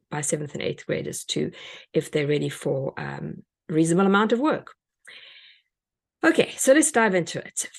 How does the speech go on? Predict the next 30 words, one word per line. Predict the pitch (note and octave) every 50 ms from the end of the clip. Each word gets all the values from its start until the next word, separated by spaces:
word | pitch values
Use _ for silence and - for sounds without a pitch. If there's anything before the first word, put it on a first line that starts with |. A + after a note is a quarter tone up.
| - -
First | D4 D#4+ F#4 F#4 - - G#4+
of | G4+
all, | A#3 A3+ A3 G#3+
I'm | G#3
gonna | G#3 G#3+ G#3+
mention | G#3 G#3 G#3+ G#3+ G#3 - - A#3 A3 G#3+ - - - -
two | - - - D4 D#4+ E4
that | E4 E4 -
I | C#4+
have | - C4 A#3 A#3+
mentioned | A#3 A3+ A3+ - G#3+ G3+
before, | G3+ F3+ - - - F#3 C#3+ C3 C3 D3 D#3+ - - - - - - -
um, | - F#3 F#3 F#3 F#3 F3+ F3+ - _ _ _ -
but | G3+ G3
it | G3 G3+
wasn't | F#3+ G3+ G#3+ G#3 C4 C4 A#3+ A#3 - - - - _ _ _ _ _ _ _ _ _ _ _ _ _ _ _ -
on | F3+ F#3+ F#3 F3+ -
either | G#3+ G#3+ F#3+ F#3+ F#3
of | F3+ G#3
those | A#3 F#3 F#3 F3+ -
two | - - - A#3+
podcast | - - E3 - - D#3 D#3 - -
episodes. | D#3+ E3 - - - - - - E3
It | G3
was | F#3 F3+ - -
actually | G3+ - - - - D4+ B3+ A#3+
an | -
episode | - F3+ F3+ G3+ F3+ - F3+ D#3+ E3 E3+ E3 -
on | F3 E3+ E3 E3 D#3+
daily | F#3 F#3 F#3 F#3 F#3 F#3+